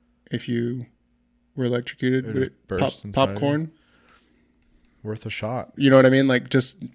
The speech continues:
Speaker 1: I wanna go out, but I wanna do nice,
Speaker 2: Yeah, like one of
Speaker 1: something
Speaker 2: those
Speaker 1: nice for
Speaker 2: stovetop,
Speaker 1: everyone.
Speaker 2: stovetop poppers. They're
Speaker 1: Yeah.
Speaker 2: just the, the foil bag just getting giant, and you
Speaker 1: Yeah.
Speaker 2: just finally ex-, you just finally explode with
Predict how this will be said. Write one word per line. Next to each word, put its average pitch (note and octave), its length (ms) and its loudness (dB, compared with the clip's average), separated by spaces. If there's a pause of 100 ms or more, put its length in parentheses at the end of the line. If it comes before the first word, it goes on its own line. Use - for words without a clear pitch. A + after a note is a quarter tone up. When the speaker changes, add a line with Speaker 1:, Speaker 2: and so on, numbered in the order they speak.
(280)
Speaker 1:
I C#3+ 80 4
wanna D#3 180 6
go D3 120 8
out, C#3+ 200 6
but C#3 100 8
I C3 40 8
wanna C3 200 4
do B2 140 2
nice, B2 220 4
Speaker 2:
Yeah, E3 80 10
like D#3 200 6
one D3 100 4
of C#3+ 60 6
Speaker 1:
something C3+ 60 10
Speaker 2:
those B2 60 6
Speaker 1:
nice A#2 200 6
for B2 60 6
Speaker 2:
stovetop, A#2+ 140 6
Speaker 1:
everyone. A#2 580 4 (280)
Speaker 2:
stovetop A2+ 680 -4
poppers. A2+ 500 -4
They're G3+ 160 6
Speaker 1:
Yeah. C3 60 6
Speaker 2:
just A#2+ 180 2
the, G#2+ 120 -2 (260)
the G2+ 200 -4
foil G#2 360 -6
bag G2 400 -6
just F#2+ 200 -12
getting G2 340 -8
giant, F#2+ 400 -6 (440)
and F2+ 380 -14
you F3 80 4
Speaker 1:
Yeah. F3+ 100 6
Speaker 2:
just A#2 100 0
finally G2 320 -4
ex-, - 180 -18 (420)
you C3 100 0
just C3+ 160 4
finally D3+ 300 10
explode A#2 640 4
with C3 160 0